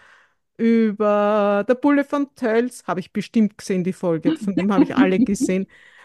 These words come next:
Speaker 1: Äh, Rosamund Pilcher, Alarm für Cobra elf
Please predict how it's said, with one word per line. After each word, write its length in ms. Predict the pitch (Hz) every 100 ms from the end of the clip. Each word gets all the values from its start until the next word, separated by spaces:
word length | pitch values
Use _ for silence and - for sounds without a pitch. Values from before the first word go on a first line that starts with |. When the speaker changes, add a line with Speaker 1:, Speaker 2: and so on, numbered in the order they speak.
| _ -
Speaker 1:
Äh, 80 |
Rosamund 800 | 202 202 196 240 285 294 294 285
Pilcher, 960 | - 285 269 254 - 247 240 233 233 -
Alarm 380 | 220 226 208 214
für 160 | 233
Cobra 360 | 233 220 208 196
elf 720 | 165 180 202 202 196 _ _